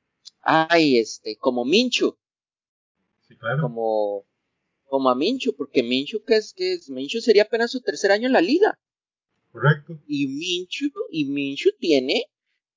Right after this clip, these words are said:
Speaker 1: tiene por lo menos lo que es la, la, la mova-, la movilidad y el manejo que tiene en la bolsa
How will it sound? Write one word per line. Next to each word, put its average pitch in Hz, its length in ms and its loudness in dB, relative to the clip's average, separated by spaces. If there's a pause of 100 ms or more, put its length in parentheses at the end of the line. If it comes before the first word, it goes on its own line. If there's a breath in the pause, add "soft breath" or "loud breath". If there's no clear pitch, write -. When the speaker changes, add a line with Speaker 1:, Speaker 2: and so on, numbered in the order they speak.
(280)
Speaker 1:
tiene 131 420 2
por 160 180 0
lo 127 100 2
menos 139 420 -4
lo 113 200 -4
que 110 220 -2
es - 160 -8
la, 226 260 6
la, 120 300 4
la 113 180 0
mova-, 110 480 0
la 110 220 4
movilidad 110 640 0
y 107 80 -2
el 101 100 -2
manejo 101 400 -12
que - 140 -6
tiene 165 240 -8
en 202 60 -4
la 208 100 0
bolsa 165 460 -2